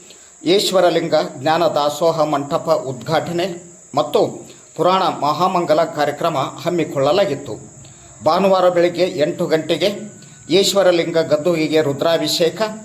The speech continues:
ಒಂಬತ್ತು ಗಂಟೆಗೆ ಒಂದು ಸಾವಿರದ ಎಂಟು ಜಗದ್ಗುರುಗಳ ಭವ್ಯ ಮೆರವಣಿಗೆಯೊಂದಿಗೆ ಪುರಪ್ರವೇಶ, ಗ್ರಾಮದ ಮುಖ್ಯ ಬೀದಿಗಳಲ್ಲಿ ಸುಮಂಗಲೆಯರಿಂದ ಕುಂಭಮೇಳದೊಂದಿಗೆ ಭವ್ಯ ಮೆರವಣಿಗೆ,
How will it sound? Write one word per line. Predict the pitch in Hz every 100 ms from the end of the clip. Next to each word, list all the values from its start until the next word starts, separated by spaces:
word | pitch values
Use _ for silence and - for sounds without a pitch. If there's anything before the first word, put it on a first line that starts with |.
| - - -
ಒಂಬತ್ತು | 156 185 190 196
ಗಂಟೆಗೆ | 165 147 165 151 175 - 123
ಒಂದು | 151 190
ಸಾವಿರದ | 180 180 160 156 156
ಎಂಟು | 147 160 180
ಜಗದ್ಗುರುಗಳ | 151 147 175 - 160 147 156 147 -
ಭವ್ಯ | 151 160 160
ಮೆರವಣಿಗೆಯೊಂದಿಗೆ | 139 151 175 175 151 156 143 151 175 - - - - - -
ಪುರಪ್ರವೇಶ, | 180 196 165 160 151 151 208 208 - - - -
ಗ್ರಾಮದ | 151 170 170
ಮುಖ್ಯ | 175 151 135 - 214
ಬೀದಿಗಳಲ್ಲಿ | 170 143 147 151 151 196 - - -
ಸುಮಂಗಲೆಯರಿಂದ | 170 180 180 165 156 143 160 147 165 - -
ಕುಂಭಮೇಳದೊಂದಿಗೆ | 175 180 165 151 165 170 156 143 139 170 180 170 - - - 110
ಭವ್ಯ | 190 185 175
ಮೆರವಣಿಗೆ, | 160 160 170 160 165 - -